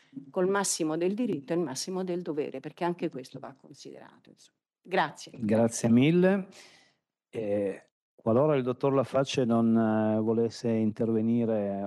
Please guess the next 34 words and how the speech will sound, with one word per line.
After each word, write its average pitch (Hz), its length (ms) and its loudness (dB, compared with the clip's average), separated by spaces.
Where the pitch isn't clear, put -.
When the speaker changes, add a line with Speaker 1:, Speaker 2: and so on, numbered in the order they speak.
Speaker 2:
o, - 500 -8
sì? - 320 -6
Ok, 98 340 -6
perché 117 260 -4
mi, 123 200 0
mi 135 180 -2
piaceva 160 440 -2
l'idea 151 300 0
di 135 140 -4
chiudere, 156 360 0
intanto 156 280 -4
ringrazio 120 520 -2
per 117 140 -8
gli 110 140 -6
extra 113 320 -4
time 113 320 -2
che 110 80 -2
stiamo, 117 280 -2
mi 123 60 -10
piaceva 165 300 -2
di 147 80 0
chiudere, 135 640 0
l'idea 139 240 0
di 143 120 -2
chiudere 131 420 0
con, 107 520 -2
con 120 180 -2
Tiziano 139 420 -2
Pesce 139 480 -2
e, 120 420 -4
e 107 40 -2
con, 117 640 0
e 120 140 -6
con 117 320 0